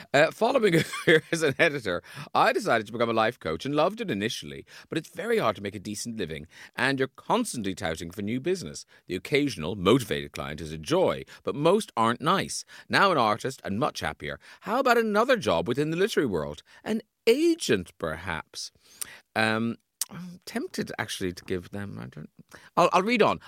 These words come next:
I'll, I may give them an exit. Uh, "Follow your dreams and just quit. You can't stay friends. Just be a life coach and see how it goes." That's from an anonymous person. But anonymous people don't get eggs. That's, that's, that's the one thing I've learned already today. Uh,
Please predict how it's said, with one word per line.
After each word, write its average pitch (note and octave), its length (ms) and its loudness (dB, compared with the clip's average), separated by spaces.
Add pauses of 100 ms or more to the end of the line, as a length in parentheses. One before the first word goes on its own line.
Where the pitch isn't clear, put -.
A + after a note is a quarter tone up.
(120)
I'll, C#3+ 160 4 (160)
I C#3 100 6
may E3 240 2
give A#2 140 -2
them F2 100 -8
an D2 60 -12
exit. - 200 -18 (320)
Uh, C3+ 160 4
"Follow B3+ 220 2
your D4+ 100 2
dreams G#3 360 2 (100)
and C#3+ 300 0
just D3 280 2
quit. G2+ 240 2
You F#2+ 120 -12
can't E3+ 240 2
stay F#2 160 0
friends. G#2 260 -2
Just C3+ 160 -6
be C#3+ 80 2
a C#3 40 4
life D3 180 2
coach F2+ 200 -2
and A2+ 120 -6
see D3 80 4
how D3+ 60 2
it D3+ 60 -2
goes." G3 260 -2
That's - 120 -12
from E2+ 120 -8
an E2+ 60 -4
anonymous F2 380 -4
person. F2 380 -6 (360)
But F#2 220 -4 (160)
anonymous C3+ 400 0
people G#2+ 220 0
don't A2 320 2
get G2+ 240 4
eggs. D#2+ 500 -6
That's, - 380 -4
that's, - 340 -2 (180)
that's C#3 140 0
the F3 80 4
one D#3 160 6
thing C#3+ 120 2
I've C3 200 4
learned F#2 300 2 (120)
already G#2 380 4
today. C#2 400 -8 (160)
Uh, F2+ 140 -2